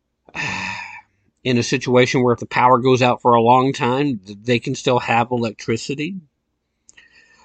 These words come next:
Uh, maybe if the food chain, uh, the,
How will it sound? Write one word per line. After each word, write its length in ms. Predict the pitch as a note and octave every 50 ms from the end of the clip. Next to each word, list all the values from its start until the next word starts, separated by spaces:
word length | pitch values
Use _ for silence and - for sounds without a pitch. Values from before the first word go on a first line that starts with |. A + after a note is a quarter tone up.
| _ _ -
Uh, 140 | A2 A#2 A#2
maybe 640 | - C3 C#3 C3+ C3 C3+ C3 C3 B2+ B2 - - B2+
if 240 | B2+ A#2+ A#2 A#2+ -
the 520 | C3 B2 A#2 A#2 A2+ A2 G#2+ G#2 G2 - -
food 380 | - - D3 D3 C#3+ C#3 C3+ -
chain, 720 | - - D3+ C3 C3 C3 C3+ C#3 C#3+ C#3+ D3 D3 C#3+ C3
uh, 300 | A#2 A2 G#2+ A2 G#2+ G#2+
the, 320 | G#2 G#2 G#2 G2+ G2+ G2+